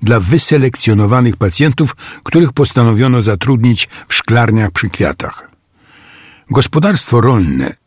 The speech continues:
ojcu udało się wcześniej wydzierżawić spółce nasiennej w Podkowie. Nikt nie przypuszczał, że dzięki temu Zarybie ocaleje. Skład rodziny ograniczył się do najbliższych.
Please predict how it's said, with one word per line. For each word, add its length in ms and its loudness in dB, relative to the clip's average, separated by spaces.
ojcu 440 2
udało 380 2
się 120 0
wcześniej 520 0
wydzierżawić 920 0
spółce 580 0
nasiennej 580 2
w 40 -12
Podkowie. 640 -4
Nikt 240 2
nie 80 4
przypuszczał, 580 2
że 200 0
dzięki 460 2
temu 500 2
Zarybie 720 2
ocaleje. 800 -2
Skład 480 0
rodziny 560 2
ograniczył 680 2
się 160 0
do 160 0
najbliższych. 920 0